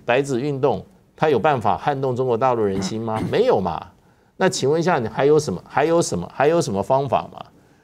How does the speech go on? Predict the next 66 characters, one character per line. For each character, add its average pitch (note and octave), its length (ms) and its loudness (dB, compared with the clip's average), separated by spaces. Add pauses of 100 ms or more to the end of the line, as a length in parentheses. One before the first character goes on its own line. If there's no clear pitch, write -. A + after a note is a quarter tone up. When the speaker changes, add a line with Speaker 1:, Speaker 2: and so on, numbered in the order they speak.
(200)
Speaker 1:
那 D#3+ 200 4 (140)
能 C3+ 140 0
够 D#3+ 120 4
在 D3+ 160 4
短 F2+ 240 0
期 C#3 220 -4
内 B2+ 180 0
或 D#3+ 180 2
者 A#2 120 4
十 A#2 260 -4
年 B2+ 200 0
之 C3 180 -2
内， A2 220 0 (220)
尽 D#3 240 0
快 C#3+ 180 2
的 G2 80 0
把 E2+ 160 -4
中 B2+ 160 -4
国 G#2+ 120 0
大 A2 180 0
陆 G2 160 -2
这 C3+ 140 0
个， G#2+ 260 0
这 D3 200 0
个 G2+ 120 2
哈， E2 220 -4 (480)
快 F#3+ 200 2
速 D3+ 220 -2
崛 A#2 240 2
起 G2+ 220 -6
的 F2+ 100 -2
一 A#2+ 120 -2
股 F2 220 -8
力 G#2+ 200 -2
量， F2+ 200 0 (440)
把 A2 80 0
它 C#3 140 4
从 B2 200 -2
什 G2+ 80 -2
么？ D#2+ 140 -8 (640)
derail C#3+ 520 4
嘛， - 120 -10 (160)
就 D3+ 160 -2
是 D3+ 100 0
从 D3+ 240 0
它 F3 140 2
的 F3 80 2
轨 A#2 180 2
道 C3+ 160 4
上 C3+ 140 2
把 F2 80 -2
它 F#2 100 0
震 C#3+ 320 0
出 G#2 220 -2
来 E2 200 -2
嘛。 - 100 -18 (800)
那， C#3 220 0 (580)
那 C3+ 140 -2
最 B2+ 200 0
后， A2 180 2
最 B2+ 220 0
后 A2 200 0
就 F#2+ 120 -4
是 F#2 60 -2
什 F2+ 100 -8
么？ - 80 -14